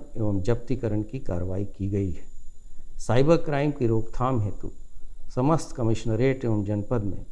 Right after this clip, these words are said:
पचहत्तर क्राइम, अ, थाने, जो कि केवल साइबर से रिलेटेड हैं,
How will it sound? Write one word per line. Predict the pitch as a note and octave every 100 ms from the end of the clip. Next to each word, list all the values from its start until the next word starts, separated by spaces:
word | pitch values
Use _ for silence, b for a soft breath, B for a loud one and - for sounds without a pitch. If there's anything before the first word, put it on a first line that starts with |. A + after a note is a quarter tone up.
| -
पचहत्तर | - B2 - C#3+
क्राइम, | - G#2 G#2+ A#2 A#2+ - - - - - - - - - - -
अ, | F#2 F2+ - - - - - -
थाने, | A#2+ A#2 E3 - - - -
जो | A#2 A#2
कि | A#2
केवल | G#2 A#2+ B2 A2 F#2+
साइबर | - A#2 G2 D3+
से | B2+ A#2+
रिलेटेड | G2+ G2+ G2 B2+ F#2+
हैं, | G#2+ A#2